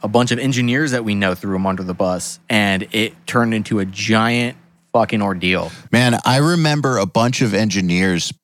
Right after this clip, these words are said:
Speaker 2: posting screenshots of the guy's profile and being like, "Do not do business with this guy. He will take six months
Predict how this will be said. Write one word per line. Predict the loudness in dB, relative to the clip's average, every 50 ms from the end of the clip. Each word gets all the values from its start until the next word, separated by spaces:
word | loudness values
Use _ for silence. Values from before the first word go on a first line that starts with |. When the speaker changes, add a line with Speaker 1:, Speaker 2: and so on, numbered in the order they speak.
| _ _
Speaker 2:
posting | 0 2 2 2 2 0 0 0 2 2 2 0 -2 -4 -8 _ _ _ -12
screenshots | -10 -6 0 2 2 2 2 2 2 2 2 2 0 0 -2 -2
of | -2 -2
the | -2 -2
guy's | 0 2 2 2 2 0 -2 -4 -8 -10 _ _ _ _ _ _
profile | 0 2 2 2 2 2 2 4 4 4
and | 2 2
being | 2 2 2 2 2 0 0
like, | 2 0 0 0 0
"Do | 0 2 2 4
not | 4 2 2 0 0
do | 0 0 0
business | 0 0 0 0 2 2 0 0 0 0 0
with | 0 -2 0 0 2
this | 0 2 0 0
guy. | 0 2 2 2 2 0 -2 -4 -8 -14 -20 -20 -20 -20 -18 -6
He | -2 0 2 2
will | 4 2 2 2 2 2 0 0 0 -2 -4 -4
take | -2 0 2 2 2 0 -2 -6 -14 -18 _ _ _ _ _ -10
six | -8 -8 -2 0 0 0 0 0 0
months | 2 2 4 4 2 2 0 -4 -6 -10